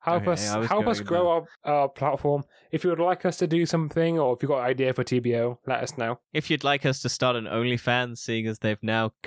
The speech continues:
Speaker 2: converted away from porn and we don't have to show our feet.
Speaker 1: Yes, however, that news was weeks ago for us recording this, or this being out,
Speaker 2: Yeah,
Speaker 1: I should
Speaker 2: but
Speaker 1: say.
Speaker 2: maybe people are already finding out about it now.
Speaker 1: Yeah,
Speaker 2: because
Speaker 1: true.
Speaker 2: we're telling them.
Speaker 1: If you, yeah, yeah, just, just tell us what we want.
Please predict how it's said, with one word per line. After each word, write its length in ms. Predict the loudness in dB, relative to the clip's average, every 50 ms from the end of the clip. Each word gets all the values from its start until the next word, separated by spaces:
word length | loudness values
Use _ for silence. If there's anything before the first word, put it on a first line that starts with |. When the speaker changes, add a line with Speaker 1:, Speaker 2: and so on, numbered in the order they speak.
| -10
Speaker 2:
converted 400 | -8 -4 0 2 2 2 2 0 0
away 240 | 0 2 2 2 2
from 180 | 0 0 -2 -2
porn 380 | 0 0 2 2 2 2 0 -2
and 80 | -2 -2
we 80 | 0 0
don't 140 | 0 0
have 120 | 0 0 0
to 100 | 0 -2
show 220 | -2 -2 0 0
our 120 | 0 0 -2
feet. 220 | -2 -4 -2 0
Speaker 1:
Yes, 200 | 2 0 0 0
however, 300 | 0 0 2 2 2 2
that 220 | 2 0 0 -2 -2 -2
news 280 | 0 2 2 2 2 0
was 160 | 0 -2 0
weeks 340 | 0 0 0 0 -2 -2 -2
ago 240 | 0 2 2 2
for 180 | 2 0 0 0 0
us 160 | 0 0 -2
recording 380 | -2 -2 0 0 0 0 0 -2
this, 360 | -4 -6 -6 -6 -8 -10 -10 -14 _ _ _ _ _
or 140 | 0 0 2
this 100 | 2 2
being 180 | 0 0 0 2
out, 80 | 2 2
Speaker 2:
Yeah, 60 | 2
Speaker 1:
I 40 | 2
should 100 | 2 0
Speaker 2:
but 140 | 0 0
Speaker 1:
say. 60 | 0 0
Speaker 2:
maybe 260 | 0 0 0 0 0
people 300 | 0 -2 -2 0 0 2
are 40 | 2
already 160 | 2 2 2
finding 320 | 2 0 0 0 0 0
out 160 | 0 0 0
about 240 | -2 0 0 0 0
it 80 | 0 0
now. 400 | -2 -4 -2 -2 -2 -4 -4 -8 _ _ -20 -20 _ _
Speaker 1:
Yeah, 200 | -4 0 0 2
Speaker 2:
because 160 | 2 2 2
Speaker 1:
true. 100 | 2 2
Speaker 2:
we're 60 | 0 0
telling 360 | 0 0 0 0 0 -2 -2
them. 120 | -4 -2
Speaker 1:
If 160 | -2 -2 0 0
you, 120 | 0 0 2
yeah, 160 | 0 0 -2 -4 _ _ -6
yeah, 140 | -2 -2 -2
just, 220 | 0 -2 -2 -2
just 160 | -2 -4 -4 -2
tell 120 | 0 0
us 100 | 0 0
what 80 | 0 0
we 80 | 0 2
want. 180 | 0 0 -2